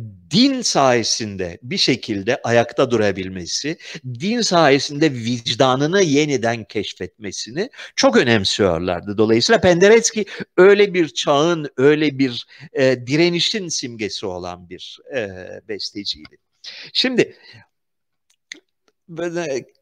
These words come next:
klasik bin do-, yirminci yüzyılın, e, sol ve liberal, e, çizgilerinden gelen biri için,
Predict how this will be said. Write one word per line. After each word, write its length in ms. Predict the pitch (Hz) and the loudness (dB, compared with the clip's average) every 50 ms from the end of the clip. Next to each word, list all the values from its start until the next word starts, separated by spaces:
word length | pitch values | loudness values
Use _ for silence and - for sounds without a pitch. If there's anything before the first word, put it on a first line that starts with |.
| _ _ _ | _ _ _
klasik 480 | - 247 226 190 - - 190 - - - - - - 196 | 2 4 4 4 2 0 0 -2 -6 -12 -14 -16 -18 -16
bin 360 | 175 165 185 180 165 160 156 | -6 -4 -2 0 0 2 2
do-, 340 | 170 156 165 175 160 147 190 | 2 2 2 0 0 4 4
yirminci 480 | 190 185 180 185 180 175 170 156 180 | 6 6 6 6 4 4 4 6 6
yüzyılın, 760 | 180 170 151 135 131 143 147 139 143 143 139 131 127 127 120 113 | 6 6 6 6 6 4 6 6 6 6 6 2 0 -4 -4 -4
e, 320 | 110 110 117 92 - - - | -4 -4 -6 -8 -10 -10 -2
sol 440 | - - - - 170 165 160 156 131 | 2 4 6 6 6 6 6 6 4
ve 140 | 135 131 131 | 4 4 4
liberal, 640 | 139 131 143 143 147 151 147 143 143 131 123 120 123 - - - | 6 6 8 8 8 8 6 6 4 2 0 0 0 -4 -8 -8
e, 220 | 127 113 110 98 95 - | -6 -6 -6 -6 -8 -8
çizgilerinden 760 | - - 123 110 127 113 113 113 110 110 117 120 117 113 98 | -10 -10 -8 -8 -8 -8 -8 -8 -8 -8 -8 -8 -10 -6 -4
gelen 380 | 104 107 120 135 147 131 117 | -2 0 0 0 -2 -2 -6
biri 160 | 113 120 131 147 | -6 -6 -4 -4
için, 500 | 123 107 - - - - 101 101 113 | -4 -6 -8 -8 -10 -10 -12 -14 -16